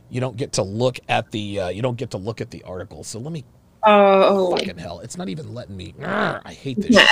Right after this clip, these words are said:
Speaker 1: shit.
Speaker 2: exit out. It's almost
Speaker 1: Yeah,
Speaker 2: over.
Speaker 1: I'm gonna, I'm gonna have to. I don't. Arr, I
Speaker 2: Is that the ad, or
Speaker 1: absolutely
Speaker 2: is that
Speaker 1: hate it. Like, uh, listen, man, I'm Mister What the fuck is this?
Speaker 2: Why is this doing this?
Speaker 1: Because they wanna
Speaker 2: It's
Speaker 1: force you to watch the fucking
Speaker 2: Ugh, so
Speaker 1: video.
Speaker 2: annoying.
Speaker 1: Yeah,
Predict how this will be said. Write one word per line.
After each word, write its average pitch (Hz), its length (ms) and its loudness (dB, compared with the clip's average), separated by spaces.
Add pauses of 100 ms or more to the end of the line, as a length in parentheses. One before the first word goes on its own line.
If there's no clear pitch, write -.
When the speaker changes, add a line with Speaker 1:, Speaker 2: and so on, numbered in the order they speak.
(120)
Speaker 1:
shit. - 40 -8
Speaker 2:
exit 180 180 2
out. 160 320 6 (400)
It's 185 180 -6
almost 151 300 -4
Speaker 1:
Yeah, 156 140 0
Speaker 2:
over. 151 220 0
Speaker 1:
I'm 156 40 -2
gonna, - 160 -10
I'm - 100 -16
gonna 104 200 -14
have 85 240 -12
to. 78 320 -16
I 110 80 -18
don't. 104 160 -20 (280)
Arr, 160 920 -4 (260)
I - 140 -10
Speaker 2:
Is 190 120 0
that 214 280 6
the 208 60 2
ad, 170 80 2
or 147 80 0
Speaker 1:
absolutely 147 680 4
Speaker 2:
is 120 60 -6
that 185 160 2
Speaker 1:
hate 113 240 -4
it. - 100 -12 (340)
Like, 143 300 0
uh, 185 180 0
listen, 147 320 -2
man, 95 320 -10
I'm 175 300 0
Mister 135 380 -6 (120)
What 269 280 -10
the 403 80 -4
fuck - 440 -8
is 415 260 -2
this? 170 360 -6
Speaker 2:
Why 214 240 6
is 226 140 6
this 226 140 0
doing 220 400 4
this? 147 420 -2
Speaker 1:
Because 202 420 4
they 151 160 4
wanna 175 300 4
Speaker 2:
It's - 80 -2
Speaker 1:
force 214 420 2
you 185 100 -4
to 156 60 2
watch 165 380 -2
the 92 180 -6
fucking - 500 -8
Speaker 2:
Ugh, 202 220 8
so 123 80 -8
Speaker 1:
video. 160 320 -2
Speaker 2:
annoying. 180 840 2
Speaker 1:
Yeah, 95 180 -10